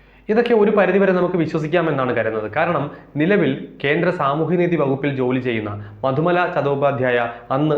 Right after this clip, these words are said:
ഈ സംഘത്തിൽ ഉണ്ടായിരുന്നു എന്നും പറയുന്നു. അതുകൊണ്ട് തന്നെ നമുക്കിത് വിശ്വസിക്കാൻ പറ്റുന്ന ഒരു സംഭവമായിട്ട് വേണമെങ്കിൽ കണക്കാക്കാം. ഇനി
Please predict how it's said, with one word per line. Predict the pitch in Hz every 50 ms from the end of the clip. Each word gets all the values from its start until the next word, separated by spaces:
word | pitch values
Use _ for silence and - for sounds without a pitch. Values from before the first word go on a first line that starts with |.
| - 147
ഈ | 156
സംഘത്തിൽ | 151 - 143 131 131 139 131 139 135
ഉണ്ടായിരുന്നു | 131 123 127 127 143 147 147 147 147 156
എന്നും | 139 123 117 117 110
പറയുന്നു. | 113 107 107 104 101 101 101 101 - - - -
അതുകൊണ്ട് | 139 170 190 196 190
തന്നെ | 190 185
നമുക്കിത് | 175 170 170 170 165
വിശ്വസിക്കാൻ | 151 147 - 151 139 143 139 170 160 147
പറ്റുന്ന | 139 131 135 127 127 131 127 - - - - 131
ഒരു | 127 139 139 131
സംഭവമായിട്ട് | - 135 120 123 127 143 139 131 123 123 117 127
വേണമെങ്കിൽ | 117 117 117 110 -
കണക്കാക്കാം. | 107 107 104 107 101 101 104 104 - - - - -
ഇനി | - 202